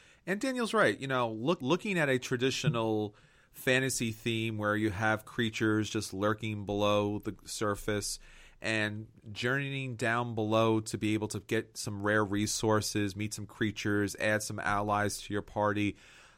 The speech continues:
Above and Below does a good job at that, and having this a little additional story element put on top of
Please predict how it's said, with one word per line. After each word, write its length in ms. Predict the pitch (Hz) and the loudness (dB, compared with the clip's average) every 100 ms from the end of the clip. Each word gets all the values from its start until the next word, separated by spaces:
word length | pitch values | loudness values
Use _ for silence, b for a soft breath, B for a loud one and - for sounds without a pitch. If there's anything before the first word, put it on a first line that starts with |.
| - | -8
Above 240 | 117 202 | 0 0
and 80 | 247 | 2
Below 240 | 214 220 214 | 2 4 4
does 260 | 190 190 | 2 0
a 40 | 190 | 2
good 200 | 185 160 | 0 2
job 300 | 156 185 185 | 4 4 2
at 120 | 123 | 0
that, 340 | 107 98 92 - B B - | 0 2 2 -2 B B -4
and 360 | 127 127 131 | 0 2 0
having 420 | - - 170 185 185 | -4 -2 2 2 2
this 200 | 165 165 | 2 2
a 40 | |
little 480 | 143 151 151 151 - | 2 4 4 2 0
additional 580 | 131 120 143 - 135 127 | -2 0 0 0 0 0
story 440 | 113 - 131 143 135 | 0 0 4 6 6
element 300 | 113 107 101 | 4 2 0
put 140 | 127 | 4
on 160 | 117 110 | 4 2
top 380 | - 120 117 | 2 4 6
of 360 | 113 110 110 101 | 6 8 8 4